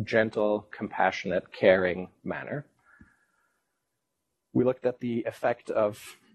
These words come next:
parents feeling like physicians were caring or uncaring and the effect that that had on grief. So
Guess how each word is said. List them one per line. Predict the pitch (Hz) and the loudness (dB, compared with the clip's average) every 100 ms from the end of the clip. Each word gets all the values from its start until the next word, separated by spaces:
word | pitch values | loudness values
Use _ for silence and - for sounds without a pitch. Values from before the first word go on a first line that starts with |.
| _ _ _ _ | _ _ _ _
parents | - 123 110 107 | -2 4 4 2
feeling | - 123 113 | -2 -2 0
like | 110 101 | -2 -2
physicians | - 104 101 107 | 0 -2 -2 -2
were | 101 | -2
caring | 98 - 107 104 107 | 0 4 4 4 -2
or | 107 101 | -2 -2
uncaring | 95 104 - 107 113 175 - _ _ | -4 -6 -4 0 0 -2 -10 _ _
and | 104 101 | -6 0
the | 107 | 0
effect | - - 104 | 0 0 2
that | 101 | 4
that | 104 | 2
had | 95 98 | 0 -4
on | 98 95 | -4 -6
grief. | 95 90 - - - | -4 -2 -2 -6 -20
So | - 107 104 | 0 2 2